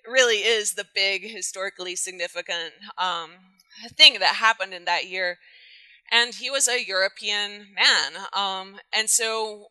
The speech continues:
would it make sense for a designer to try and include a woman instead of Gutenberg just for the sake of being inclusive? It, of course not. So I think, um, what my dad talked about is that influence would be a key criteria he used.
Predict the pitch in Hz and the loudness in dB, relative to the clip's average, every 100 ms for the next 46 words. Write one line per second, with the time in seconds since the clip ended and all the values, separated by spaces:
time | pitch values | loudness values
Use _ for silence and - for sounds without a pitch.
0 | 196 233 226 214 214 208 - 196 196 277 | -4 2 4 4 2 2 -2 0 -2 0
1 | - - 202 202 196 196 190 175 196 190 | -4 -4 -6 -4 -2 -2 -2 -6 -8 -2
2 | 190 196 196 196 - - - 202 190 185 | 0 0 -2 -4 -6 -8 -6 -4 -4 -4
3 | 185 - 220 247 233 214 190 190 220 226 | -8 -10 -12 -2 0 0 -2 -2 -2 -2
4 | 226 196 - - 202 240 240 285 285 269 | -6 -4 0 4 6 4 2 -4 -8 -6
5 | 262 277 285 240 - 220 - 214 196 - | 2 6 6 2 -2 0 2 0 -2 2
6 | 208 208 196 196 - 196 170 185 - 240 | 2 4 0 0 -4 -4 -4 -8 -10 -4
7 | 254 190 180 170 170 - 202 - 226 240 | 0 2 2 0 -2 -2 -6 -4 -4 -2
8 | - 175 160 - - - 214 202 208 214 | -2 -2 -4 -6 -2 -2 0 -2 -2 -8
9 | 196 196 185 175 _ _ _ _ - _ | -6 -8 -8 -12 _ _ _ _ -20 _
10 | - 233 240 233 233 226 226 202 - 185 | -14 0 2 4 4 2 -4 -6 -2 -2
11 | 175 170 185 180 208 208 - 180 156 - | 0 -2 -4 -2 -6 -6 -14 -16 -16 -10
12 | - 180 160 170 170 160 185 - 190 - | -10 -10 -6 -4 -2 -2 -4 -6 -8 -6
13 | 185 175 - 180 175 156 - 190 180 180 | -6 -4 -6 -6 -4 -6 -8 -12 -10 -10
14 | 214 247 285 294 - | -12 -12 -14 -10 -10